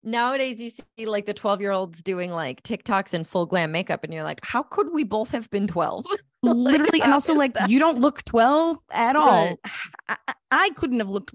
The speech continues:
Speaker 2: like that at twelve, even if
Speaker 1: Yeah.
Speaker 2: I had a full beauty
Speaker 1: Yeah.
Speaker 2: team on, on my face. So I don't,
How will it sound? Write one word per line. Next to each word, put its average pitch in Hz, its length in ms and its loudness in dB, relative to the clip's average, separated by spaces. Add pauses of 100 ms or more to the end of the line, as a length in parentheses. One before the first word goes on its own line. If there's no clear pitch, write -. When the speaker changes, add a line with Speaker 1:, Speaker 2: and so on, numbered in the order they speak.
Speaker 2:
like 175 180 -4
that 165 240 -2
at 165 120 -8
twelve, 175 340 -2
even 220 200 -2
if 220 100 -2
Speaker 1:
Yeah. 208 40 -2
Speaker 2:
I 202 40 -2
had 285 260 -6
a 226 80 -12 (160)
full 190 140 -12
beauty 151 260 -12
Speaker 1:
Yeah. 180 240 -2
Speaker 2:
team 170 240 -10
on, 165 240 -6
on 165 160 -2
my 165 100 -4
face. 160 320 -8 (440)
So - 200 -6
I 214 80 2
don't, 220 220 0